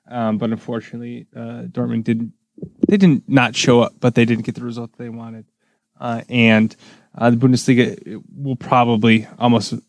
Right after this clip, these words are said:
certainly be won by Bayern Munich again. Um, so I'm wondering if it's still worth finding a team. I think I will still continue looking Marlow until, um, the Premier League is back, and then I might just abandon the whole endeavor.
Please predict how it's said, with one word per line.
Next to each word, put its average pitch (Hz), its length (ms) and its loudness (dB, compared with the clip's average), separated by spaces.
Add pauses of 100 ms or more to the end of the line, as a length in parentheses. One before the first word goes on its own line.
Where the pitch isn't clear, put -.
(300)
certainly 120 400 0
be 117 100 0
won 113 160 0
by 110 100 0
Bayern 113 260 -4
Munich 113 280 -4
again. 117 340 -6 (260)
Um, 117 440 -6 (680)
so - 200 -10
I'm 233 220 2
wondering 131 320 4
if 117 120 -2
it's 123 100 -6
still 180 120 4
worth 147 140 0
finding 139 340 0
a 117 40 -8
team. 135 300 -14 (1700)
I 135 100 -4
think 190 200 2
I 190 80 4
will 160 180 4
still 175 260 2
continue 165 440 2
looking 151 240 0
Marlow 143 440 4
until, 135 800 0
um, 120 720 -2 (380)
the - 140 -12
Premier 139 280 2
League 143 140 6
is 127 100 2
back, 131 280 2
and 127 100 2
then 120 100 4
I 113 100 4
might 113 240 2
just 107 200 -2
abandon 107 440 2
the 107 80 -4
whole 113 340 -2
endeavor. 117 600 -8